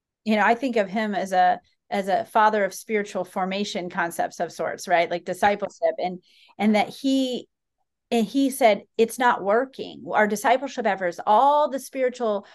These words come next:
rhythms and disciplines aren't really working to transform." And as they came in to understand the neuroscience, they realized it's because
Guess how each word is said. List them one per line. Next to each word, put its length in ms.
rhythms 800
and 600
disciplines 760
aren't 320
really 260
working 480
to 140
transform." 920
And 200
as 340
they 200
came 340
in 140
to 120
understand 400
the 60
neuroscience, 460
they 120
realized 560
it's 200
because 580